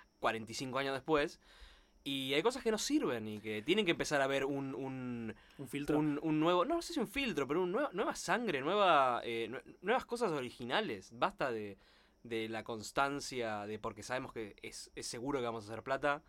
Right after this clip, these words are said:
Speaker 1: vamos a hacer esto.
Speaker 2: Sí, yo
Speaker 1: Juéguensela un poco, si las películas, hay, hay películas que realmente puedes hacer por, entre comillas, dos mangos para Hollywood.
Speaker 2: Sí, olvídate. Igual yo tengo la, yo soy de la idea de que es,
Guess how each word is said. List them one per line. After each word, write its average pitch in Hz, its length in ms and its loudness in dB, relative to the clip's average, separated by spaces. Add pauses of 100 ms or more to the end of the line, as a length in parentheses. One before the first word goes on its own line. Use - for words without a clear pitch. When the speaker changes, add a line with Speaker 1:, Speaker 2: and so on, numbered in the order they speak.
(100)
Speaker 1:
vamos 117 220 -8
a - 20 -12
hacer 101 140 -14
esto. - 180 -18
Speaker 2:
Sí, - 60 -20
yo - 240 -18
Speaker 1:
Juéguensela 151 340 6
un 110 100 -8
poco, 175 220 4
si 123 100 -8
las 117 140 -6
películas, 156 380 0 (1080)
hay, 151 200 2
hay 175 100 6
películas 175 300 6
que 131 80 -10
realmente 147 500 2
puedes 120 140 -2
hacer 127 160 -4
por, 117 220 -2
entre 113 200 -4
comillas, 120 440 -4
dos 143 140 0
mangos 127 360 -2
para 107 180 -6
Hollywood. 107 460 0 (180)
Speaker 2:
Sí, 190 160 4
olvídate. 165 320 2 (240)
Igual 185 140 6
yo 294 100 4
tengo 277 180 4
la, 214 100 2
yo 208 140 2
soy 196 160 6
de 165 80 6
la 147 80 4
idea 175 300 6
de 147 160 4
que 135 420 2
es, 120 480 -6